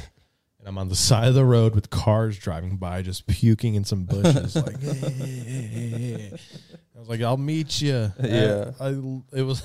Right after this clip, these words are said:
Speaker 1: <laughs> it was, like, at a light. I jumped out, went to the side, and it's, like, not even bushes. It's, like, a, like, a, an area. Like, there was, like, a Taco Bell across the street. And
Speaker 2: Oh, it was the Taco Bell throw up area.
Speaker 1: Yeah.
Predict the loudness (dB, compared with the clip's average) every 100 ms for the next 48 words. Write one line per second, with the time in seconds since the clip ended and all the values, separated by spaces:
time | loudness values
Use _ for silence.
0 | -6 -4 -2 -2 -4 -6 -4 -4 -4 -6
1 | -8 -8 -12 -6 -6 -6 -8 -8 -10 -14
2 | _ _ _ _ -14 -8 -6 -4 -2 0
3 | 0 -2 -8 -20 _ _ _ _ -4 -2
4 | -2 -2 -6 -6 -6 0 0 0 -6 -8
5 | -4 -2 -2 -4 -6 -12 _ _ _ _
6 | -6 -4 -6 -6 -6 -6 -2 2 2 2
7 | 0 0 0 2 2 2 -2 -4 -4 -2
8 | -2 0 2 2 0 0 0 -4 -6 -4
9 | -2 0 -2 0 2 4 4 2 -2 -2
10 | 0 0 -2 0 -2 -2 -4 -6 -6 -8
11 | -12 _ -2 -2